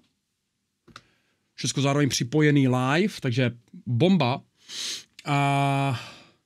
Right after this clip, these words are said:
co na to říct, je to strašně zajímavý systém, který, eh, je hodně dodělaný a myslím si, že před sebou by měl mít ještě nějaký vývoj v rámci větší, ještě,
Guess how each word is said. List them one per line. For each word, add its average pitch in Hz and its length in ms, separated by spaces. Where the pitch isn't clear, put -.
co - 120
na 156 80
to 202 100
říct, 240 300
je 165 60
to 160 80
strašně 170 320
zajímavý 175 380
systém, 180 480
který, 185 440
eh, 185 60
je 156 160
hodně 156 300
dodělaný 139 540
a 127 560
myslím 175 360
si, 190 160
že 165 260
před 160 200
sebou 165 240
by 156 60
měl 165 140
mít 170 160
ještě - 220
nějaký 156 340
vývoj 131 440
v 123 140
rámci 151 760
větší, 143 720
ještě, 156 440